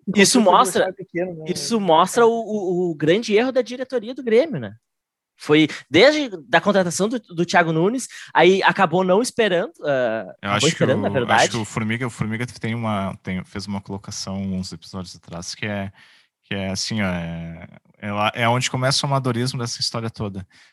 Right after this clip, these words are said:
Speaker 3: Como é que tu renova com um treinador e um mês depois ou quatro semanas depois tu demite?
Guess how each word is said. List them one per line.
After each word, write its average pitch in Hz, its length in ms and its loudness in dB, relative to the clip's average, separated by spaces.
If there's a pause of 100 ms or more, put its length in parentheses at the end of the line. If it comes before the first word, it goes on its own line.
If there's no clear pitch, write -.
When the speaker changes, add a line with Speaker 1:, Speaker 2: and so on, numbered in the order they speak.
Speaker 3:
Como 226 200 -4
é 123 60 -2
que - 60 -14
tu - 100 -4
renova 135 480 0
com 127 160 -6
um 104 840 -4
treinador 98 460 -4
e 110 160 -4
um 110 80 -4
mês 107 320 -4
depois 104 400 -6
ou 101 60 -8
quatro - 220 -10
semanas 98 280 -8
depois 95 280 -10
tu - 80 -16
demite? 85 500 -8